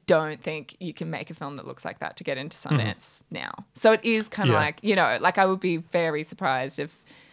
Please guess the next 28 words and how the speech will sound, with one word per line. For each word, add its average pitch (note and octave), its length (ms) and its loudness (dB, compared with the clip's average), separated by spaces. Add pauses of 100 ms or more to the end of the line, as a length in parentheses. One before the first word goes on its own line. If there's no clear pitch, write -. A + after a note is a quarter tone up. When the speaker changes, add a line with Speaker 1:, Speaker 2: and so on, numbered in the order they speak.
Speaker 1:
you G#3+ 120 8
know G#3+ 100 10
what G#3 100 8
I G3 60 6
mean? E3+ 300 4
So F3 140 10
Speaker 2:
Mm. - 40 8
Speaker 1:
it G#3 100 -2
is, A3 240 2
like, F#3 320 0 (380)
use F#3+ 440 -2
the E3 380 0 (280)
things E3+ 280 -2
that E3 60 -6
you E3+ 80 -4
have E3+ 180 -2
at D#3+ 80 -2
hand, D#3+ 400 -4
but D#3+ 100 0
I D#3+ 100 0
think D#3+ 340 -6
there D#3+ 120 -2
is E3 260 -8
just - 180 -10
a E3+ 40 -6
different D#3+ 340 -12
standard D3+ 420 -6
of, D#3+ 160 -8